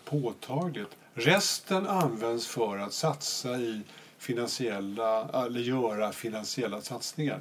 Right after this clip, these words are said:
Skräckinjagande betyder att om man, nu säger han att det är transaktionerna de, det handlar om, men om man liksom tänker bara, skulle nittioåtta procent av alla penningrörelser vara bara för att man vill lägga pengarna någon annanstans där man kan få lite bättre ränta?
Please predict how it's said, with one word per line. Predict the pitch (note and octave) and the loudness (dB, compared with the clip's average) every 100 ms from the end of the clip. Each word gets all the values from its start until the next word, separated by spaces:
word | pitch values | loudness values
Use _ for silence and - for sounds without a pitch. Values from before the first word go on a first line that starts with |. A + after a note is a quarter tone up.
| - - - | -8 -20 -18
Skräckinjagande | - - - F3 F3+ - C3+ A#2 D3 G3 F#3+ C3+ G#2+ | -6 -2 4 6 4 2 0 4 4 4 2 2 2
betyder | D#3+ D#3+ C3+ B2+ | 0 2 2 4
att | C3 - - - - - - | 0 -4 -14 -20 -20 -12 0
om | C3 | 6
man, | C3+ C#3+ - - D3 - - | 8 6 0 -8 -8 -8 -10
nu | D3 C3+ C3+ | 0 4 6
säger | D#3 C3 | 6 6
han | B2+ B2+ | 6 6
att | C3 - | 4 2
det | |
är | B2+ | 0
transaktionerna | C3+ C3+ - - E3+ F3+ E3+ D3+ C3 | 0 2 0 4 6 6 6 4 4
de, | A#2 A#2 C#3+ B2+ | 2 0 -2 2
det | C3 | 2
handlar | B2+ A#2 G#2+ | 2 2 0
om, | G#2+ | 2
men | C3 | 4
om | C#3 | 6
man | D3 | 6
liksom | C#3+ D3 C#3+ | 4 2 2
tänker | D3+ F#3+ G#3+ F3+ | 4 2 2 2
bara, | A#2+ G#2 - - - | 2 0 -4 -18 -14
skulle | - D3+ C#3 | -2 4 6
nittioåtta | D3+ D3 E3+ - D#3+ - - G#3+ | 6 4 2 2 0 -2 -2 0
procent | A#3 E3+ C#3 B2 | 0 2 2 4
av | C#3 | 4
alla | A#2+ | 4
penningrörelser | - D3 C#3 A#2 A2+ B2+ F3+ G3 - D3+ | 2 0 2 2 0 2 2 2 0 0
vara | B2 C3+ B2+ A2+ C#3 | 4 4 6 4 4
bara | E3 C3 A2+ | 4 4 2
för | A2+ | -2
att | A2+ | -2
man | A2+ | -2
vill | A2+ B2 | 0 2
lägga | C#3 A2+ A#2 | 2 2 0
pengarna | A#2 A2 G2+ G#2 | 0 -2 -2 -2
någon | A2 A2+ | -2 0
annanstans | B2+ A2 A#2 - D#3 C3 | 0 0 -2 0 0 0
där | B2+ | -2
man | A2 | -4
kan | A#2+ | -4
få | A#2 A2+ | -2 -4
lite | F#2+ G2+ | -4 -6
bättre | G#2 F2+ - G#2+ | -6 -8 -8 -6
ränta? | A#2+ C3+ F#2+ - - D3 | -2 -2 -4 -14 -6 -4